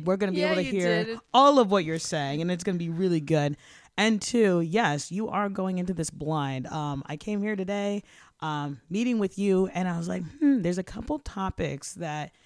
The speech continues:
Speaker 1: you know, were surfacing my mind." But one of them is one that, you know, we have talked about before, and we've tried to do was on, like, energy and stuff. And I guess a thing for me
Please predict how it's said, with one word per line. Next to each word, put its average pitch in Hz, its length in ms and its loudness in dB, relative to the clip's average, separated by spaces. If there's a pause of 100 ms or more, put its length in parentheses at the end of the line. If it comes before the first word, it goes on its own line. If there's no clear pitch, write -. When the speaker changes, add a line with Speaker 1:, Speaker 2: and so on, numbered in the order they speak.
(220)
Speaker 1:
you 214 100 2
know, 180 160 4
were 170 140 0
surfacing 220 580 -4
my 170 140 -4
mind." 143 500 -6 (300)
But 175 120 2
one 214 280 2
of 339 140 -2
them 202 260 2
is 170 420 -4
one 196 540 0
that, 160 360 -4
you 175 60 -6
know, 165 140 -2
we 170 100 -2
have 165 140 -4
talked 208 260 -10
about 170 240 -12
before, 135 680 -6 (360)
and 170 120 -4
we've 160 160 -6
tried 233 280 -2
to 165 60 -6
do 143 260 -2
was 143 240 -6
on, 143 200 -6
like, 127 240 -12
energy 151 340 -4
and 117 140 -12
stuff. 127 320 -10 (400)
And 180 160 -4
I 185 80 -4
guess 240 340 -6
a 196 60 -4
thing 233 260 -2
for 190 160 -6
me 185 400 -2